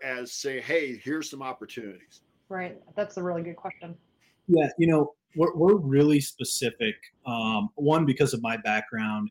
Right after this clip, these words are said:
Speaker 3: and, and two, wanting to, to be just completely transparent. We're, we're only focused on student athletes that are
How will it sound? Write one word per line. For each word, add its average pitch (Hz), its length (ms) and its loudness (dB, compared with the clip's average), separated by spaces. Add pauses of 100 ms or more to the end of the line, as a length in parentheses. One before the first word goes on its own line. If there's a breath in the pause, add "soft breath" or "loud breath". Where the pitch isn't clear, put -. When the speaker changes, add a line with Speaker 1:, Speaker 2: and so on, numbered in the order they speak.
Speaker 3:
and, 110 220 -4
and 113 240 -2
two, 123 260 0
wanting 120 360 0
to, 107 160 -10 (180)
to 120 100 -8
be 107 300 -2 (320)
just - 160 -14 (160)
completely 147 560 0 (120)
transparent. 107 640 -6
We're, 131 180 -2
we're 156 220 4
only 151 260 2
focused 127 440 -2
on 113 120 -4
student 113 340 -4
athletes 107 360 -6
that 107 100 -10
are 95 100 -10